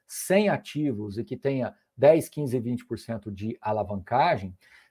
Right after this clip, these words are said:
mesmo trazendo esse risco, como ele tem vários ativos,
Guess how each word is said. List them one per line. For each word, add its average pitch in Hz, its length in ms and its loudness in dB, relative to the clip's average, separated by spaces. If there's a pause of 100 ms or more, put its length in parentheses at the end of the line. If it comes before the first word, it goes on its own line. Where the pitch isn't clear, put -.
mesmo 214 560 10
trazendo 147 440 2
esse 127 200 0
risco, 131 480 -4
como 190 240 -2
ele 165 180 2
tem 120 220 -4
vários 120 480 2
ativos, 113 600 -4